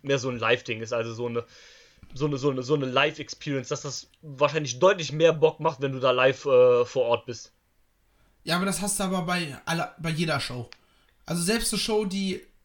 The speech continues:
Speaker 2: on demand noch geil ist, ist live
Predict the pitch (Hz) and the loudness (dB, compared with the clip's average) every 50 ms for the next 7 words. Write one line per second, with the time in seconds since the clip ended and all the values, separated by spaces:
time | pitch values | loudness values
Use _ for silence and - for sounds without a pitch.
0 | _ _ _ _ - 185 202 202 190 202 196 196 196 214 226 220 208 208 190 - | _ _ _ _ -4 -2 2 2 2 4 4 4 4 2 2 0 -2 -4 -4 -2
1 | - 175 196 220 226 214 202 214 247 254 - - - - - - - - - _ | 0 0 2 2 2 2 0 0 -2 -2 -6 -8 -10 -14 -20 -20 -20 -20 -20 _
2 | _ _ _ - - - - _ _ _ _ - - - - 180 - - 185 185 | _ _ _ -20 -20 -20 -20 _ _ _ _ -20 -18 -10 -8 -6 -6 -4 -2 0
3 | 190 196 190 - - | 0 -2 -2 -4 -10